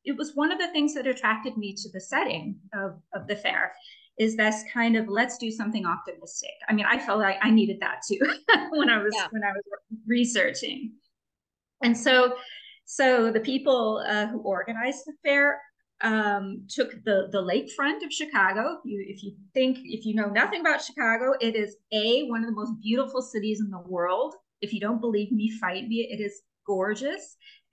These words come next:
Speaker 1: It, it is, it is the home of the skyscraper, right? The
Speaker 2: Yep.
Speaker 1: first sky-, skyscrapers in the world were, bu-, were built in Chicago.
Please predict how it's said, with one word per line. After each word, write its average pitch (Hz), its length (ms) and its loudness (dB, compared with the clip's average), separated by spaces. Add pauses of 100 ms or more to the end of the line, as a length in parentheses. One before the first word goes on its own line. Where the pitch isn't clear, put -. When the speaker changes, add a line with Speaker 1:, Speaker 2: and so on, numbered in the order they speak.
Speaker 1:
It, 240 280 2
it 240 100 6
is, 240 280 2 (200)
it - 480 -2
is 220 160 -2
the 262 100 -2
home 262 260 2
of 302 100 0
the 302 80 -2
skyscraper, 240 880 0 (260)
right? 220 300 0
The 220 60 -2
Speaker 2:
Yep. 214 100 -4
Speaker 1:
first - 360 0
sky-, 269 320 2
skyscrapers 247 720 -2
in 240 80 2
the 262 140 0
world 240 420 2
were, 196 100 -6
bu-, - 300 -12
were 202 120 -4
built 214 220 -4
in - 60 -6
Chicago. 185 440 -8